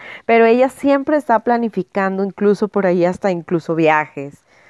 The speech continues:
Sí, todas, todas ellas tienen algo especial que aportarnos.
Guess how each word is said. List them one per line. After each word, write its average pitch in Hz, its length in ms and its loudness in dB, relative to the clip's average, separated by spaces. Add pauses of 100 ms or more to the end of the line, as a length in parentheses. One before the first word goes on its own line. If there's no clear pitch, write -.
(1000)
Sí, 247 600 0
todas, 247 760 4
todas 247 440 2
ellas 220 440 0
tienen 208 420 -2
algo 196 360 0
especial 180 680 -4
que 170 140 -6
aportarnos. - 520 -10